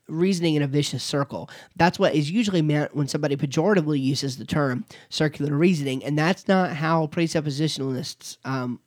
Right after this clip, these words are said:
would, would understand it. So, uh, you definitely need to, to look up that. Now, just to give you a difference, um, this is kind of broadly speaking,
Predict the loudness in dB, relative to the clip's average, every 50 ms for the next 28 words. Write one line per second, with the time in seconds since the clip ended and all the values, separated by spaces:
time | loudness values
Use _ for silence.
0 | _ -10 -4 0 2 2 2 0 -4 -6 -2 0 0 2 0 0 -2 -2 -2 -2
1 | -2 -2 -2 -6 -10 _ _ -4 -2 -2 -2 -4 -8 -16 -16 -16 -16 -18 -18 _
2 | -6 -4 -2 -2 0 0 2 2 2 2 2 0 2 2 0 0 0 0 0 0
3 | 0 -2 -4 -4 -4 -4 -2 -2 -2 -4 -4 -6 -12 -8 -6 -6 -6 -6 _ _
4 | _ _ -12 -4 -2 -2 -2 -2 -6 -10 -20 -14 0 4 4 4 4 4 0 -2
5 | -2 0 2 2 2 4 4 4 4 4 4 4 4 4 4 2 0 0 -2 -8
6 | -16 _ _ 2 4 6 6 6 6 4 4 4 2 2 0 -2 -6 _ _ _
7 | _ _ _ _ _ _ _ -6 0 2 2 2 2 -2 0 2 2 2 2 2
8 | 0 -4 _ _ -8 0 6 8 8 8 8 6 4 4 4 4 2 2 2 4
9 | 2 2 2 0